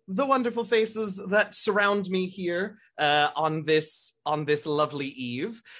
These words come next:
Um, we're gonna go around. I do wanna quickly say that, of course, uh, everyone's friend and, and, uh, the, the namesake of this summer, apparently, uh, Abria Iyengar, who usually plays Koza,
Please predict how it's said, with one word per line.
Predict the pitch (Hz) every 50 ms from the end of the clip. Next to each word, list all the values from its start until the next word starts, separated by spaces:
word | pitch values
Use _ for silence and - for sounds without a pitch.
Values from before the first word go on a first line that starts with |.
| - -
Um, | 160 160 160 170 196
we're | 185 208 214
gonna | 220 247 233
go | 214 285 262
around. | 254 247 247 233
I | 214 190
do | 196 202 220
wanna | 214 214 208
quickly | 208 - 269 - 214 220 214
say | 196 - 185 165 151 151 160 156 156
that, | 160 151 147 -
of | 156 156 -
course, | - 175 160 147 151 - -
uh, | 131 135 135 135 - -
everyone's | 208 185 180 156 143 147 139 127 - - - -
friend | - 165 151 135 127 131 131 120 - 120
and, | 123 117 117 117 113 113 147 -
and, | 123 117 113 110 113 107 - - _ _ _ -
uh, | - 110 110 110 110 107 113 123 117
the, | 120 117 110 101 101 104 107 110 - - 117 110
the | 113 113 107 104 104 104 -
namesake | 139 143 147 151 151 147 156 147 - - 151 139 123 -
of | - 139 127 107
this | 120 127 120 - -
summer, | - 127 120 120 120 113
apparently, | 120 120 - 127 117 117 113 101 113 110 107 107 - - - - 123
uh, | 123 120 123 131
Abria | 123 127 160 160 147
Iyengar, | 135 139 135 131 131 123 127 127 120
who | 135
usually | 123 123 143 131 127 131 127
plays | 123 120 - 117 104 104 -
Koza, | - - 254 262 233 240 247 240 240